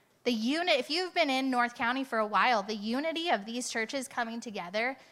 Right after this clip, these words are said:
to stand in one room or one amphitheater, I guess you could say, one bowl, to stand in one bowl and worship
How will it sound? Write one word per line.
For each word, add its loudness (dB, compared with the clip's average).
to -8
stand 0
in -2
one 2
room -2
or -4
one -2
amphitheater, -10
I 4
guess 6
you -2
could 0
say, 6
one 6
bowl, 2
to -4
stand 2
in 0
one 4
bowl 4
and -2
worship 2